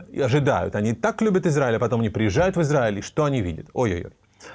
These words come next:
Я не хочу сказать, что с христианами легко. Идеальных людей нет,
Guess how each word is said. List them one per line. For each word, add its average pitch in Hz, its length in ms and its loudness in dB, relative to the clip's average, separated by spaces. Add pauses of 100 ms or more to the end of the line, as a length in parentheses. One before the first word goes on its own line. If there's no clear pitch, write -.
(1120)
Я 165 180 0
не 226 80 0
хочу 202 240 0
сказать, 151 260 2
что 139 100 -4
с - 60 -4
христианами 117 560 0
легко. - 400 -12 (640)
Идеальных 156 420 0
людей 101 240 2
нет, 156 380 0